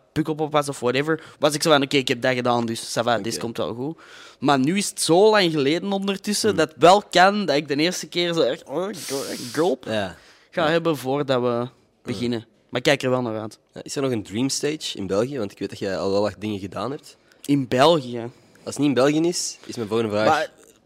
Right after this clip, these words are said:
Speaker 2: wat is je dream stage in het algemeen?
Speaker 1: <laughs> Ja, in België, ja, sowieso wel, hè. Het ding is, het is sowieso elk i-, allee, ik heb... Ik heb een paar keer Pukkelpop al gedaan, ik heb wel eens Werchter gedaan, Doer gedaan. Die
Speaker 2: Hmm.
Speaker 1: sowieso allemaal. Die wil ik
Speaker 2: Ja.
Speaker 1: elke zomer
Speaker 2: Oké.
Speaker 1: doen,
Speaker 2: Dat zou
Speaker 1: basically.
Speaker 2: mooi zijn,
Speaker 1: Dat is
Speaker 2: hè?
Speaker 1: zalig.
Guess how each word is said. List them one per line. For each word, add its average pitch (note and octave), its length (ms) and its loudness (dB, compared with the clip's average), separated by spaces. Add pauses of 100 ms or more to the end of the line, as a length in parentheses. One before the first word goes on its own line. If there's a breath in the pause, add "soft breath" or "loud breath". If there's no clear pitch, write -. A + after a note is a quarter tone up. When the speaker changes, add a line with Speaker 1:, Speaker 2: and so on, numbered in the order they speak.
(140)
Speaker 2:
wat A2+ 140 0
is A2+ 80 2
je A2 80 -4
dream G#2 200 -4
stage G2 320 -6
in G2+ 80 -10
het F2+ 60 -10
algemeen? F#3+ 560 4
Speaker 1:
<laughs> - 220 -14 (260 loud breath)
Ja, F3+ 180 2
in F3+ 200 0
België, G3 440 8
ja, E3+ 280 4
sowieso D3+ 580 2
wel, D#3 260 6
hè. D#3 80 6
Het D#3 160 0
ding D3+ 140 0
is, D3+ 80 0
het - 80 -4
is C3+ 140 0
sowieso D3 520 4 (1040 soft breath)
elk D#3 340 6
i-, C#3 260 -2
allee, D3 280 8
ik C3+ 120 2
heb... C#3+ 160 -2
Ik - 60 -4
heb - 180 2
een - 720 -20
paar D3 240 4
keer D3 180 -8
Pukkelpop D#3 460 -6
al C#3+ 160 2
gedaan, D3 180 -2
ik C#3 80 -6
heb C#3+ 100 -6
wel C3 80 2
eens C3 140 -6
Werchter C#3 360 -4
gedaan, C3 320 0
Doer C3+ 240 -2
gedaan. C#3 400 -2
Die C#3 120 -2
Speaker 2:
Hmm. C3 100 0
Speaker 1:
sowieso C#3+ 300 6
allemaal. C3 580 2
Die C3+ 100 -2
wil C3 140 2
ik A#2 60 -2
Speaker 2:
Ja. - 60 -4
Speaker 1:
elke C#3 240 -4
zomer C3 240 -2
Speaker 2:
Oké. B2 140 -4
Speaker 1:
doen, C#3 100 0
Speaker 2:
Dat D3 160 -8
zou C#3 120 -2
Speaker 1:
basically. C#3+ 280 -4
Speaker 2:
mooi C3 120 -2
zijn, B2 140 -2
Speaker 1:
Dat A2+ 80 -2
is B2 60 -2
Speaker 2:
hè? C3 60 2
Speaker 1:
zalig. D3 340 0